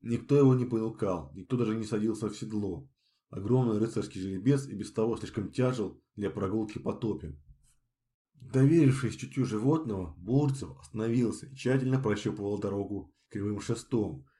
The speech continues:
всякий раз, как только княжна начинала упираться.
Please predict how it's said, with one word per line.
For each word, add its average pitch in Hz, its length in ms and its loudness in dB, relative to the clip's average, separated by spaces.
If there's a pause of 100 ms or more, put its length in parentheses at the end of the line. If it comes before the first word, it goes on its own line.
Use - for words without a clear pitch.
(120)
всякий 107 360 -4
раз, 135 340 4 (240)
как - 160 -10
только 104 220 0
княжна 107 400 -2
начинала 104 440 0
упираться. 101 640 -4